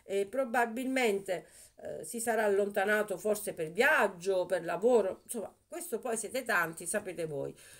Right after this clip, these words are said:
C'ha avuto questa forte indecisione nei vostri riguardi, però lui ha capito, perché, eh, ha, ha sentito la nostalgia, vedete, quando viene questa carta, ricordi del passato,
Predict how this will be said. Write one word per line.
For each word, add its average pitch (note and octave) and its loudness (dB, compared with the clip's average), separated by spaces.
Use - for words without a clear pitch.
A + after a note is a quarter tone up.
C'ha C4 -4
avuto A#3+ -2
questa B3+ 2
forte A3+ 2
indecisione G#3 0
nei G#3 0
vostri G3 0
riguardi, C4 2
però C#4 2
lui C4 0
ha A#3 2
capito, A#3+ -6
perché, G#3 -2
eh, F#3+ -8
ha, F3 -8
ha G3 -6
sentito A#3 -4
la G3+ 0
nostalgia, G3+ -4
vedete, F3+ -2
quando A#3 0
viene G#3+ 2
questa G3+ -4
carta, F3 -2
ricordi F#3+ -2
del E3 -8
passato, A#3+ 0